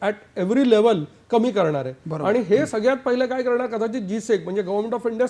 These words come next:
Speaker 1: Securities मध्ये टाकतील, परंतु जीसेक मध्ये टाकून झाल्यानंतर काही वीस लाख कोटी तर मिळू शकणार नाहीत त्यांना.
Speaker 2: हो.
Speaker 1: म्हणजे आत्ताच बघा, मागच्या आठवड्यामध्ये भारतीय अर्थव्यवस्था एवढी सुदृढ आहे की चाळीस हजार कोटीचे गव्हर्नमेंटनी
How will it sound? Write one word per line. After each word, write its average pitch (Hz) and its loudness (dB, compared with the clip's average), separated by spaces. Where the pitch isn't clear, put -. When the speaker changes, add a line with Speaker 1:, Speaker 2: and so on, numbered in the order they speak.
Speaker 1:
Securities 220 -6
मध्ये 208 -4
टाकतील, 190 -6
परंतु 269 2
जीसेक 233 -4
मध्ये 269 0
टाकून 262 -4
झाल्यानंतर 254 -2
काही 262 -2
वीस 208 -8
लाख 233 -2
कोटी 233 -4
तर 277 -2
मिळू 302 0
शकणार 294 -2
नाहीत 269 -2
त्यांना. 208 -2
Speaker 2:
हो. 156 -6
Speaker 1:
म्हणजे 214 0
आत्ताच 247 0
बघा, 254 2
मागच्या 247 -4
आठवड्यामध्ये 240 -2
भारतीय 202 -6
अर्थव्यवस्था 233 -4
एवढी 233 -2
सुदृढ 233 -2
आहे 208 2
की - -6
चाळीस 233 0
हजार 277 2
कोटीचे 262 -2
गव्हर्नमेंटनी 262 0